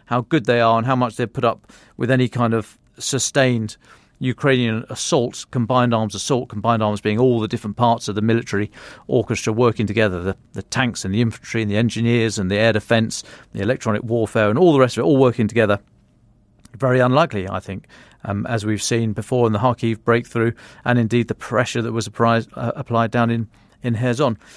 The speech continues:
Um, just one other thing, I'll take a little pause in a moment. I've got a, other, other couple of bits of news, but just one other thing I need to correct. Yesterday I mentioned the, the latest tranche of, of military aid from Sweden, and I, and I said that it was, um, seven hundred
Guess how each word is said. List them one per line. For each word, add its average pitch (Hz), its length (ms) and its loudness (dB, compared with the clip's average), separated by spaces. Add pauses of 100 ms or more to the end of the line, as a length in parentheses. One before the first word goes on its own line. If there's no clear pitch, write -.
(140)
Um, 160 240 0
just 156 180 -6
one 185 200 4
other 175 160 6
thing, 175 180 0
I'll 156 100 2
take 180 120 2
a 165 60 2
little 156 120 0
pause 147 220 0
in 135 60 0
a - 20 0
moment. 131 320 0
I've - 60 -10
got 143 160 -4
a, - 120 -2
other, 147 140 -2 (100)
other 139 160 -2
couple 131 180 -4
of 110 60 -4
bits 127 220 -8
of 104 220 -12
news, 131 600 0
but 131 120 -8
just - 120 -12
one 156 140 2
other 139 100 4
thing 131 200 -2
I 127 60 2
need 156 180 0
to - 40 -18
correct. 147 240 0
Yesterday 156 400 0 (260)
I 143 60 0
mentioned 156 500 0 (400)
the, 170 180 -8
the 147 180 -4
latest 156 360 0
tranche 143 360 -2
of, 113 120 -6 (140)
of 123 180 -8
military 147 380 -2
aid 143 220 2
from 127 160 -2
Sweden, 127 720 0
and 120 120 -2
I, 123 160 2
and 123 200 -2
I 123 80 4
said 120 240 -2
that 123 100 -8
it 123 60 -6
was, 120 280 -6
um, 120 220 0
seven 123 200 -2
hundred 117 360 -2